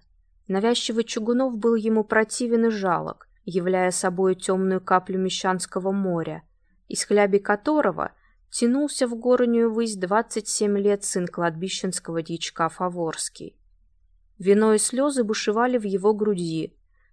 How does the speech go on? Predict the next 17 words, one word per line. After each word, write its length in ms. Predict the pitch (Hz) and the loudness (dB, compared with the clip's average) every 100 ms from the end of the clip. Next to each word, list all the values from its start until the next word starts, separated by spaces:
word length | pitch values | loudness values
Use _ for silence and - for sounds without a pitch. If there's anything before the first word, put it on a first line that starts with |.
| _ | _
Пьяный 480 | 226 220 262 240 185 | 0 2 4 2 2
он 160 | 190 208 | 0 0
никогда 400 | 214 220 220 262 | 2 0 2 0
не 120 | 262 | 0
сомневался 840 | - 240 240 254 247 190 185 - | -2 0 0 2 2 2 2 -6
в 80 | 175 | -6
том, 200 | - 185 | -4 -4
что 200 | 175 - | -4 -4
ему 160 | 180 180 | -2 -2
суждено 480 | - 180 175 190 | -4 -6 -4 -2
совершить 680 | 190 - 190 202 - 277 277 | -2 -2 -4 -4 -4 -6 -2
нечто 420 | 240 247 - - | 0 0 -2 0
великое, 760 | 233 247 247 208 180 - 151 - _ _ _ - | 0 2 -2 -2 -4 -6 -6 -8 _ _ _ -6
изумительное, 1040 | 208 233 254 240 202 - 156 147 147 - - - | -2 0 2 2 0 -4 -4 -6 -10 -12 -16 -10
громоподобное. 1200 | 175 196 208 208 220 220 226 170 - 147 139 - _ _ _ - | -2 2 2 2 2 6 4 4 -4 -6 -8 -12 _ _ _ -6
Но 160 | 190 | -4
что? 560 | 220 - - 277 196 | -4 -6 0 0 0